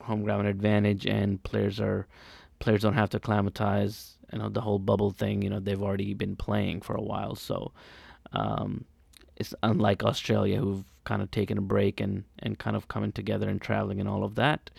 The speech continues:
And they haven't faced some of the Pakistani s-, test side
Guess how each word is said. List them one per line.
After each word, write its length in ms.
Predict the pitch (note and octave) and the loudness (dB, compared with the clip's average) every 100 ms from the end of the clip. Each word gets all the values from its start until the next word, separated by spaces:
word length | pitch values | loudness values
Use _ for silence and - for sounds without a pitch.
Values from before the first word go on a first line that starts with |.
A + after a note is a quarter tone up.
| - - - - - | -20 -20 -20 -20 0
And 180 | A#2+ C3 | 2 4
they 40 | C3+ | 6
haven't 240 | D3+ C#3 | 6 4
faced 380 | - D3 - - - - _ _ - | 6 6 6 -8 -20 -20 _ _ 2
some 220 | B2 A2+ | 6 6
of 140 | G#2 | 6
the 120 | A2 | 2
Pakistani 920 | F#2+ A2 F#2+ A2 - G#2 G2+ G#2 G#2 G2+ | 4 0 0 -4 0 4 4 4 4 2
s-, 200 | - - - | -2 -16 -8
test 240 | A#2 G2 | -6 -6
side 380 | - G2 F2+ F2 | -2 -2 -2 -4